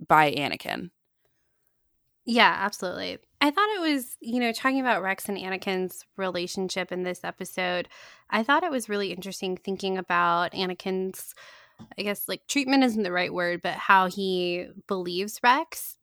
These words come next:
Speaker 2: Because when they're on that precipice or on that cliffside after the altercation with Wrecker, um, Anakin, like, really asks some hard questions of Rex. And it, I think it, so if we backtrack, right? Sorry, again, getting ahead of myself <laughs> with my brain.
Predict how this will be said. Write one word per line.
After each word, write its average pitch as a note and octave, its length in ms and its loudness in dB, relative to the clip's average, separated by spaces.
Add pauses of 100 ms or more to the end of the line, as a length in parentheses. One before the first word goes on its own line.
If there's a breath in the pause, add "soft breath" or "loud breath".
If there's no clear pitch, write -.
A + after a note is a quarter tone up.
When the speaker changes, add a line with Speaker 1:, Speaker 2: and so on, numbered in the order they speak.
Speaker 2:
Because A3 500 4
when A3+ 180 0
they're A#3+ 220 4
on C4 200 10
that B3 200 2
precipice F#3 760 0
or F3+ 80 2
on G3 160 4
that G3 160 2
cliffside F3+ 440 0
after F#3+ 340 4
the G3 80 -2
altercation F#3 540 -4
with F3 180 -6
Wrecker, E3+ 460 -2 (460 loud breath)
um, F3 420 2 (220)
Anakin, B3+ 680 2 (480)
like, G#3+ 180 -2
really A3 580 0
asks - 440 4
some G#3+ 140 0
hard G3 240 2
questions A#3 380 -2
of F3+ 100 -10
Rex. - 280 -8
And A#3+ 120 0
it, B3 180 0 (360 loud breath)
I C#4 60 4
think F#4 160 6
it, F#4 200 2 (840)
so - 120 2
if A#3+ 60 4
we C4 100 4
backtrack, - 580 4
right? F3+ 300 -2
Sorry, F#3+ 480 -4
again, F#3 280 0
getting F#3+ 260 -2
ahead F#3 140 -4
of E3 60 -8
myself E3+ 500 -6
<laughs> - 0 -
with F#3+ 160 -10
my F3+ 120 -4
brain. - 320 -6